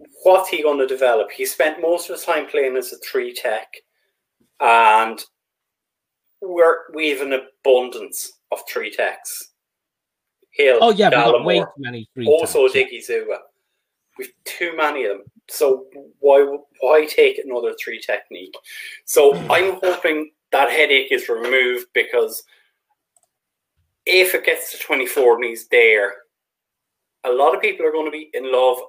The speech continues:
Speaker 1: and select, take him, take him, take him, and we could miss the player that we need. And <sighs> I'm fearful.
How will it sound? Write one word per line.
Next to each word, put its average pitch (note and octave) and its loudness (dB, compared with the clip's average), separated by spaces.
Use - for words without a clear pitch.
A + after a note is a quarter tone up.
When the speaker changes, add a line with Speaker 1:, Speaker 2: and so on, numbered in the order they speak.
Speaker 1:
and A#2+ -8
select, B2 -4
take C#3+ -2
him, C3 -14
take A#2+ 2
him, A#2+ -16
take A#2 0
him, G#2 -6
and C#3 -6
we C3+ -16
could C3 -4
miss A#2+ -6
the - -20
player A#2 2
that - -4
we C3 -6
need. A#2+ 0
And G#2+ 0
<sighs> - 0
I'm D#3 2
fearful. A#2 2